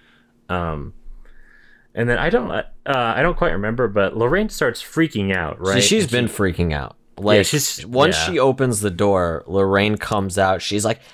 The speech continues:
Speaker 2: "They're killing us, blah, blah, blah." And then
Speaker 1: Yeah.
Speaker 2: he was like, "I know, I know, I know." And she's like, "I gotta get the fuck out of here." She's like, "You did this, you whores."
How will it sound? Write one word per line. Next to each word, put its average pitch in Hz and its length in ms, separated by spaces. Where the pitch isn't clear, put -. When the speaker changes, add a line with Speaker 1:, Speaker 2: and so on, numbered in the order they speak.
Speaker 2:
"They're 233 220
killing 254 540
us, 247 260
blah, 214 240
blah, 240 160
blah." 233 300
And 131 120
then 123 240
Speaker 1:
Yeah. 120 220
Speaker 2:
he 127 40
was 127 80
like, 135 160
"I 147 80
know, 185 200
I 175 80
know, 180 120
I 180 80
know." 175 160
And 156 100
she's 156 160
like, 147 120
"I 262 160
gotta 294 240
get 233 200
the 233 80
fuck 233 360
out 233 180
of 285 60
here." 269 160
She's - 160
like, 220 160
"You 269 220
did 254 260
this, 226 300
you 247 140
whores." 247 760